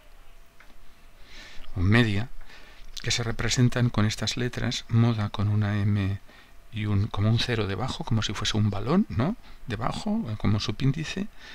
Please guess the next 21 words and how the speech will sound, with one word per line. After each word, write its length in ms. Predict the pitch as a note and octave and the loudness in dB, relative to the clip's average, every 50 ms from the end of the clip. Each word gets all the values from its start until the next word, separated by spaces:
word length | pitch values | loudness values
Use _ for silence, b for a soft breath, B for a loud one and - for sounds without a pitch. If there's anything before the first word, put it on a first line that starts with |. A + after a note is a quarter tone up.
| B B B B | B B B B
la 120 | - G2+ G#2 | 0 4 6
media 340 | A#2 A#2+ A#2 A2 G#2 F2+ - | 6 6 6 4 2 0 0
con 160 | - G2+ G2 | 2 2 2
una 240 | G#2+ A#2 B2+ C3+ C3+ | 4 4 4 4 4
M 300 | C3 B2 B2 B2+ D3+ - B B B B B B B B - | 4 4 4 2 2 -2 B B B B B B B B -6
y 180 | B2+ C#3 E3+ - - - A2+ | -4 -4 -4 -4 -4 -2 0
la, 180 | A2 G#2+ A2+ - - - - - - - - - - - | 2 2 0 0 -4 -12 -18 -18 -18 -18 -16 -12 -6 -2
la 160 | - A#2 A#2 | 2 4 6
mediana 400 | G#2 G#2+ G#2 A2 A#2+ A2+ A2 G2+ | 6 6 4 4 4 4 2 2
con 140 | - G#2 G#2+ | 2 2 4
una 200 | A#2 A#2 A#2+ A#2+ | 4 4 4 4
M 280 | A#2+ A#2+ A2+ A#2+ - - - B B B B B B B B B - - | 2 2 2 0 0 -4 -6 B B B B B B B B B -6 -2
y 160 | - D3+ E3 F#3 | 0 0 2 4
la 140 | C3+ C#3 | 6 8
media 360 | D3+ E3+ E3 D3+ E3 E3+ F3+ F#3 | 8 8 8 6 4 2 2 2
con 220 | - - B2+ A#2+ | 2 4 6 6
una 200 | C#3+ D3 D3 D3 | 8 6 6 4
X 300 | C#3+ C3 - - B2+ C3 | 2 -2 -4 -6 -2 2
minúscula 580 | C3+ A#2+ B2+ D3 C#3+ - - D3 C#3 D3+ D#3+ F3 - | 2 4 4 4 2 0 0 2 2 2 0 -2 -4
y 140 | - A#2 A#2 | -2 2 4
un, 260 | A#2+ B2+ C#3 - | 4 4 4 2